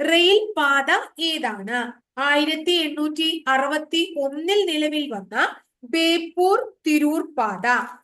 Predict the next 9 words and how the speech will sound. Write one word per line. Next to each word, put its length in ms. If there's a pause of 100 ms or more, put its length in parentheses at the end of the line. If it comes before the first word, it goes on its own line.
(720)
കേരളത്തിലെ 840 (200)
നാൽപത്തിനാല് 1500
നദികളും 720 (120)
ഉത്ഭവിക്കുന്ന 1120 (320)
ഭൂപ്രകൃതി 1080
വിഭാഗത്തിന്റെ 1120 (140)
പേര് 600
എന്താണ്? 680 (420)
മലനാട്. 800